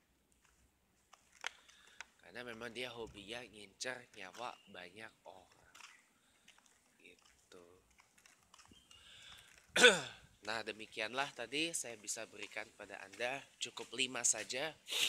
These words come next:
suku di Indonesia yang dikenal memiliki ilmu supranaturalnya,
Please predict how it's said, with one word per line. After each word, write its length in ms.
suku 400
di 240
Indonesia 720
yang 320
dikenal 560
memiliki 640
ilmu 240
supranaturalnya, 1400